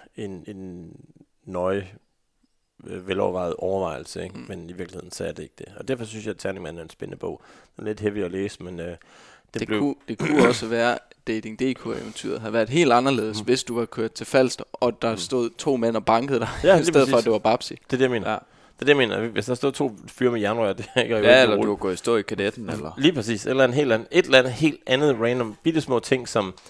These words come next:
Speaker 3: Ja.
Speaker 1: som, øhm, og så kan man sige, hvad skete der så derfra, ikke? Og sådan er,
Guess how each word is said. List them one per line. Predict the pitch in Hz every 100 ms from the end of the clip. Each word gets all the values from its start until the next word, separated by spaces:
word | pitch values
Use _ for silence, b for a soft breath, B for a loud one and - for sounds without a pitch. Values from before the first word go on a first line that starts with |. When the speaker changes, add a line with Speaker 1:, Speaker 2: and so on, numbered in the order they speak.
| B
Speaker 3:
Ja. | - 90 - -
Speaker 1:
som, | - 113 107 104
øhm, | 104 104 101 98 95 95 -
og | 110
så | 143
kan | 127
man | 117
sige, | 120
hvad | 120
skete | 131 - -
der |
så | -
derfra, | 139 127 - 98
ikke? | 95
Og |
sådan | - 143
er, | 135